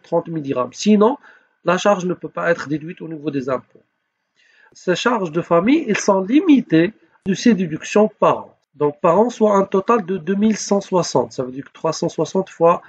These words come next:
six. Bien sûr, si un salarié qui a sept enfants, il est marié, donc on peut déduire juste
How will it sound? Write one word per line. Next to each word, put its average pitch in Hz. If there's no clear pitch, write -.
six. -
Bien 156
sûr, 165
si -
un 175
salarié 175
qui 170
a 156
sept -
enfants, 185
il 151
est 156
marié, 160
donc 175
on 165
peut 220
déduire 196
juste 175